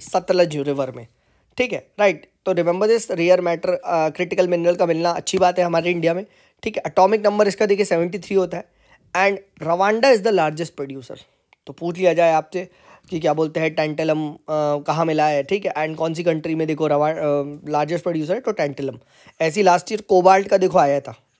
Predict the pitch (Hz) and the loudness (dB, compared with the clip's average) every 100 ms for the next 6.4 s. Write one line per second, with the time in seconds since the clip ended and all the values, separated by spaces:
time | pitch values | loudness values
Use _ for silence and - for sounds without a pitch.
0 | - 202 160 - 185 180 180 180 175 165 | -4 -2 -2 -4 -4 2 2 2 0 4
1 | 180 269 285 _ _ _ - - 190 180 | 4 2 -4 _ _ _ -18 -8 -6 -2
2 | 170 214 190 151 135 127 _ _ _ _ | 0 0 0 -2 -4 -10 _ _ _ _
3 | - 269 240 - _ _ _ 160 160 170 | -8 -6 -6 -10 _ _ _ -6 -2 -2
4 | 180 151 135 131 135 139 156 185 170 175 | 0 -2 -2 -4 -4 -2 -4 -2 -2 2
5 | 185 254 _ - _ - 190 151 156 _ | 2 2 _ -20 _ -6 -4 -4 -6 _
6 | - 170 170 | 2 2 2